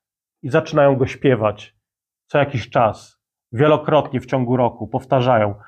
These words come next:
I, i nagle okazuje się, że można modlić się, śpiewać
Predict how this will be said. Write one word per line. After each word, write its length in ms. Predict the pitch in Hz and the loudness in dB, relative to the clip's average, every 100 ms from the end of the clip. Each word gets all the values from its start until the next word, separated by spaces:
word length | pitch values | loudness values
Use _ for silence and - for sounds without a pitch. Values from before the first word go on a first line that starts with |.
| - - _ _ _ _ _ - | -20 -20 _ _ _ _ _ -4
I, 280 | 156 139 | 0 2
i 60 | 151 | 4
nagle 260 | 170 170 175 | 4 4 2
okazuje 380 | 170 143 156 | 2 0 0
się, 140 | 151 151 | 0 0
że 120 | 160 | 2
można 540 | 202 175 143 143 - _ _ - | 2 2 0 -2 -6 _ _ -4
modlić 420 | 147 175 143 143 | 0 0 0 -6
się, 200 | - 160 | -2 -2
śpiewać 600 | - - 156 139 165 - | -2 0 2 4 2 0